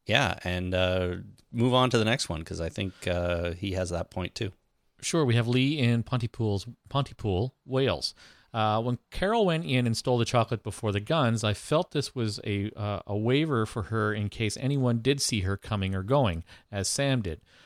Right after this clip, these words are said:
Speaker 2: When questioned about why she was there, she can now say she stole the chocolate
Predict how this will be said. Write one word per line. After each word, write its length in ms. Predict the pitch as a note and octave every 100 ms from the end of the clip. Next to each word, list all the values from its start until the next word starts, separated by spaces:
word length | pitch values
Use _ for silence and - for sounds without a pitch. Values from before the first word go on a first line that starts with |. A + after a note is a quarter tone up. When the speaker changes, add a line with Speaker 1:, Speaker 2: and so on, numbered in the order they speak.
| - - -
Speaker 2:
When 340 | C3+ B2 A#2
questioned 440 | - G3+ - G3
about 300 | C3 G#2+ G#2
why 240 | A2 A#2 A#2+
she 180 | - A2+
was 220 | G2+ F#2+
there, 400 | E3+ F3+ G2+ G2
she 180 | - -
can 160 | A#2+
now 220 | B2 D#3
say 240 | E3+ - C3+
she 160 | -
stole 320 | A2 - C3+ B2
the 80 |
chocolate 580 | A2 - F#3 G3 A#2+ A2+